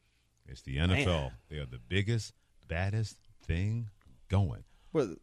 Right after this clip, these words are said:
Speaker 2: it's
Speaker 1: Woo!
Speaker 2: the reason why the N F L is king.
Speaker 1: Oh, yeah. The, the, the other sports are kings without a crown. <laughs> The N F L is not giving away that crown anytime soon.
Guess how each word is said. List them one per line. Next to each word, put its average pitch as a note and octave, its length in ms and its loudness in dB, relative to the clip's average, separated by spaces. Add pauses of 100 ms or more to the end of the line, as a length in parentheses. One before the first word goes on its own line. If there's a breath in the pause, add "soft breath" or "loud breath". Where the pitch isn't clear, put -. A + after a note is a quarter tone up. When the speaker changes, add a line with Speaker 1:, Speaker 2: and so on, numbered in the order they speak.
(140)
Speaker 2:
it's B4 160 6
Speaker 1:
Woo! C5 60 8
Speaker 2:
the G4 40 6
reason F#3 300 6
why B2+ 140 6
the A2+ 100 0
N A2+ 100 0
F A2+ 140 0
L A#2 160 6
is G2+ 100 -2
king. G#2 420 -4 (420)
Speaker 1:
Oh, G#2 100 4
yeah. F#2 180 4 (140)
The, F2+ 180 -2
the, - 180 0
the F2 480 -4
other A2+ 180 4
sports A#2+ 300 0
are G#2 60 0
kings A#2 240 4
without G2+ 200 6
a E2+ 40 4
crown. G2 340 4 (200)
<laughs> - 180 0
The G#2 180 4
N A#2 80 6
F A2 100 2
L A2+ 80 6
is G#2+ 80 4
not A#2 120 6
giving A2+ 200 4
away G#2+ 100 6
that G2+ 180 6
crown F#2 380 2 (460 soft breath)
anytime F#2+ 480 2
soon. D2+ 360 -2